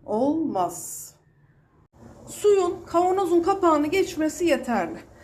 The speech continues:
Hemen hemen bir on beş dakika kaynattıktan sonra koyun tezgahın üzerine ters bir şekilde iyice vakumlansın. Soğuyunca düz çevirin.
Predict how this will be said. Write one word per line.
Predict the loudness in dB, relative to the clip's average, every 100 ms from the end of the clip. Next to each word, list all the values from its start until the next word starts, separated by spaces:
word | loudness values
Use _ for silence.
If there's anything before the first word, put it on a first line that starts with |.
| -20 -20 -16
Hemen | -4 0 0
hemen | 2 2
bir | 2
on | 2 2
beş | 2 0
dakika | -4 -4 -6
kaynattıktan | 0 2 2 0 -4 0 0
sonra | 0 -2 -2
koyun | 0 0 2
tezgahın | 0 0 0 0
üzerine | 0 -2 0
ters | 0 0
bir | -2
şekilde | -8 -4
iyice | -4 -2 2
vakumlansın. | 2 4 4 2 0
Soğuyunca | -2 0 4 2 2 -2
düz | -4 -2
çevirin. | 0 0 0 -2